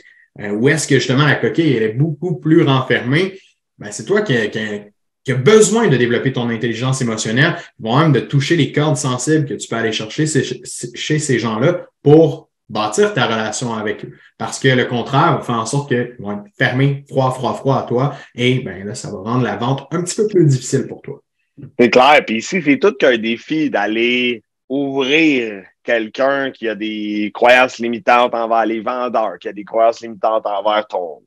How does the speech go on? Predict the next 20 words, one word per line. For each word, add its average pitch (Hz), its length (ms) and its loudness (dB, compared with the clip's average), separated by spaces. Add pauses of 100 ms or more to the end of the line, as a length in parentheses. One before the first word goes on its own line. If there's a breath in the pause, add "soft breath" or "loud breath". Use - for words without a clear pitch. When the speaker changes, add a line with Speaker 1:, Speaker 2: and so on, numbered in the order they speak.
(100)
Speaker 2:
ta - 120 -2
personnalité 117 840 2
ou 107 120 -2
qu'elle-même 117 840 0
n'est 107 100 -6
pas 110 140 -6
quelqu'un 107 300 -10
qui 117 160 -12
s'ouvre. 160 380 2 (460 loud breath)
Des 107 120 0
fois, 143 240 4
il 135 60 2
faut 135 160 2
lancer 127 420 2
des 117 220 -4
lignes, 143 520 -2 (240)
il 104 120 -14
faut 117 180 -6
vraiment 113 300 2
aller 120 680 2